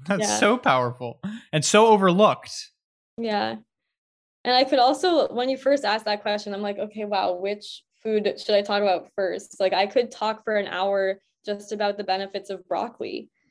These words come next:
Speaker 2: Like,
Speaker 1: Yeah.
Speaker 2: broccoli alone, there's, yeah, there's enzymes in there that convert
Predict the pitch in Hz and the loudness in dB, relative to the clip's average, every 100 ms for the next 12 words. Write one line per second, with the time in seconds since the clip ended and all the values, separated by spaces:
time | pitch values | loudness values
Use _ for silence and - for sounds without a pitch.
0 | _ _ _ _ - 120 117 208 208 247 | _ _ _ _ -6 0 2 2 2 2
1 | 240 196 185 208 208 190 185 - _ _ | 4 2 0 0 -2 -4 -8 -12 _ _
2 | _ - - 208 208 - - _ _ _ | _ -14 -4 -4 -4 -12 -20 _ _ _
3 | - - - - _ _ _ _ _ _ | -20 -20 -20 -20 _ _ _ _ _ _
4 | - 240 180 185 202 - 208 240 220 208 | -2 0 0 -2 -4 -2 -2 0 -2 -2
5 | 208 208 294 233 202 196 196 208 _ _ | -2 -4 -4 -2 -2 -2 -4 -8 _ _
6 | - 208 208 226 208 196 233 220 | -6 -6 -4 -6 -6 -4 -4 -6